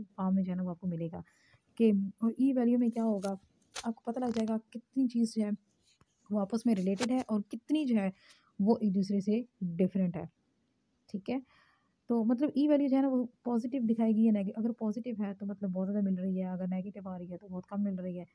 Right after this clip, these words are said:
इस तरह ई वैल्यू जो होती है उसकी फॉर्म में भी आपको रिजल्ट सामने आ जाता है। Mostly जो है ना ये इसी तरह, अ, जिस तरह मैंने अभी दिखाया है आपको डायग्राम के अंदर, ठीक है, तो कलर्स की फॉर्म में जो है उस, अ, रिजल्ट मिलता है। जैसे कि ये जो है ये नीचे डायग्राम,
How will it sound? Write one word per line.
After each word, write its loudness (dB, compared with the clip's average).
इस -4
तरह -4
ई 4
वैल्यू 2
जो -2
होती -4
है -2
उसकी -10
फॉर्म -4
में 0
भी -2
आपको -6
रिजल्ट -6
सामने -2
आ -2
जाता -6
है। -4
Mostly 2
जो 2
है 0
ना 0
ये 2
इसी 2
तरह, -2
अ, -2
जिस -4
तरह -6
मैंने 0
अभी 0
दिखाया -6
है -2
आपको -6
डायग्राम -6
के -10
अंदर, -6
ठीक -2
है, 0
तो -2
कलर्स 2
की -2
फॉर्म 0
में 4
जो 0
है 0
उस, -4
अ, -14
रिजल्ट 2
मिलता 0
है। -4
जैसे -2
कि 0
ये 4
जो -2
है 0
ये 2
नीचे 0
डायग्राम, -6